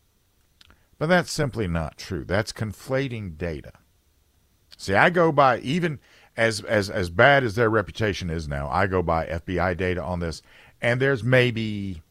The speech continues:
of this type, there's maybe nine, which is nine too many. And, uh, but at the same time, it's not more than three hundred sixty-five,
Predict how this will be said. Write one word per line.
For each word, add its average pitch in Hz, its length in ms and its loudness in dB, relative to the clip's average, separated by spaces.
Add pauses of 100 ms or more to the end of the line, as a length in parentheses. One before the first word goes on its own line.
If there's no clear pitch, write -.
(360)
of 98 140 0
this 123 200 2
type, 110 300 -2
there's 92 220 -8
maybe 82 380 -6
nine, 76 400 -6
which - 180 -10
is 127 120 -8
nine 135 220 -2
too 117 160 -10
many. 104 340 -6 (480)
And, 120 360 0
uh, 117 300 4 (320)
but 110 300 0
at 107 160 -2
the - 60 -10
same 120 260 -2
time, 98 300 -4
it's 85 220 -10
not 95 420 -4 (160)
more 87 260 -4
than 73 140 -8
three 73 220 -10
hundred 71 200 -10
sixty-five, - 600 -16